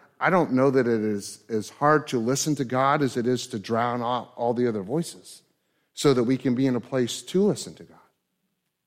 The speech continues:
We're so busy and there's so much noise and there's so many distractions and there's so many human things that, that cause us to, to miss or to forget or to fail to have that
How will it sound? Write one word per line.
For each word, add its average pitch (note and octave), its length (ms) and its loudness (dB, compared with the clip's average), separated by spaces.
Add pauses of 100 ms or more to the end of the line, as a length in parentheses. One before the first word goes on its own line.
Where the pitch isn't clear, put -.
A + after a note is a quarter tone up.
(2500)
We're B2 140 0
so F#3 240 4
busy D#3 320 4
and A2 80 0
there's G#2+ 180 -2
so F#3 220 0
much F3+ 260 0
noise D3 360 2
and A#2 100 -2
there's A#2 160 -2
so E3+ 140 0
many E3+ 200 0
distractions C3 920 -4 (340)
and D3 160 4
there's D3 140 4
so F3+ 180 6
many E3+ 300 6
human F3+ 320 6
things F3 380 4
that, C3 300 2
that C3 220 2
cause E3 400 4
us D3 240 -2
to, C3 340 0 (320)
to C#3 180 2
miss D3 400 4
or C3+ 100 0
to C3 120 -6
forget C3+ 480 2
or B2 120 2
to A#2+ 280 -2
fail D#3+ 300 0
to D3 80 0
have C#3+ 260 -4
that C3 320 -2